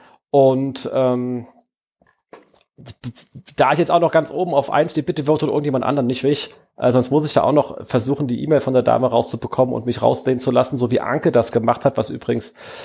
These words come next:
wahrscheinlich das Beste war. Ich war bisher nur zu faul dazu, es zu tun. Ähm, aber bevor ich da wirklich das Ding noch gewinne, muss ich da echt hinschreiben und mich runternehmen lassen. Ähm,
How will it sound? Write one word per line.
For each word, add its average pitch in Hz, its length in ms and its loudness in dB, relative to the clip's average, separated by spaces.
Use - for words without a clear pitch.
wahrscheinlich 127 440 2
das 123 180 0
Beste 135 300 0
war. 117 100 6
Ich 113 100 -2
war 120 80 2
bisher 123 320 -2
nur 123 140 -2
zu 123 120 -6
faul 135 340 2
dazu, 120 300 -2
es - 160 -8
zu - 120 -6
tun. 196 380 -8
Ähm, 131 560 4
aber 123 200 0
bevor 123 300 4
ich 131 80 0
da 123 140 4
wirklich 139 220 -4
das 127 120 -8
Ding 139 120 -2
noch 131 160 -2
gewinne, 127 280 -6
muss 117 160 -6
ich - 40 -10
da 120 60 -4
echt 117 160 -4
hinschreiben 110 440 -6
und 107 60 -12
mich 107 180 -14
runternehmen 113 460 -10
lassen. 113 300 -4
Ähm, 117 560 2